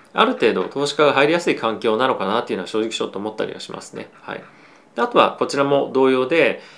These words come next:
えー、ポッドキャストの中で語られている一部の、えー、記事なんですけれども、えー、Three most promising blockchain bridge Bitcoin、あ、besides Bitcoin and Ethereumっていうふうに、えー、言っていますと。で、ビットコインとイーサリアム以外に、まあ、三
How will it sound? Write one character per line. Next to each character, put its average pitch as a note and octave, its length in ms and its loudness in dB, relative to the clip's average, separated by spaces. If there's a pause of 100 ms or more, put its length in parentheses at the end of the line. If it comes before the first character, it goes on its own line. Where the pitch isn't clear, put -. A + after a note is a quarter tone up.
(180)
え A#2 140 2
ー、 A2+ 60 -2
ポ C3 80 0
ッ - 40 -8
ド D#3 80 4
キ - 80 4
ャ F#3 40 4
ス F#3+ 60 -2
ト C3 80 2
の G#2+ 60 0
中 G2 200 -2
で F#2 60 -2
語 G#2+ 100 -6 (120)
ら A2+ 80 4
れ A2+ 80 0
て A2 100 -4
い A2 40 0
る A2+ 160 -2
一 - 180 -2
部 D#3 80 0
の、 F#2+ 220 -2 (220)
え G#2 120 -4
ー、 G2 60 -8
記 B2 120 -2
事 F#2+ 180 -8
な G2 120 -2
ん F#2+ 40 -4
で F2+ 80 -8
す - 100 -16
け A2 80 -6
れ G#2 40 -6
ど A#2+ 80 -8
も、 F#3+ 360 2 (440)
え A#2 80 0
ー、 - 40 2
Three F#3+ 400 0
most F3 460 0
promising C#3 640 2
blockchain A#2 600 0
bridge G#2 500 -4
Bitcoin、 G2 460 -4 (340)
あ、 G2 240 0
besides A2+ 420 4
Bitcoin G2+ 460 -4 (140)
and G2 220 -6
Ethereum G#2 480 -4
っ G2 40 -10
て - 80 -10
い G#2+ 40 -4
う G#2 40 -4
ふ - 40 -6
う - 20 -4
に、 F2+ 160 -8 (500)
え G#2+ 100 -4
ー、 G2 40 -4
言 G2 100 -4
っ - 20 -10
て - 180 -12
い - 20 -8
ま G2+ 160 -6
す - 60 -16
と。 - 200 -12 (160)
で、 F3 160 2
ビ A#2+ 120 -8
ッ - 20 -20
ト F#3+ 100 -2
コ A#3+ 120 2
イ - 20 0
ン G#3+ 40 -2
と - 80 -2
イ A2+ 120 -8
ー A#2+ 60 -8
サ D3+ 140 2
リ C3+ 60 2
ア A2+ 40 0
ム G2+ 140 -4
以 B2 120 -4
外 A#2 220 0
に、 C#3+ 260 -4 (420)
ま D3 220 6
あ、 G2 40 -12
三 A2+ 140 -8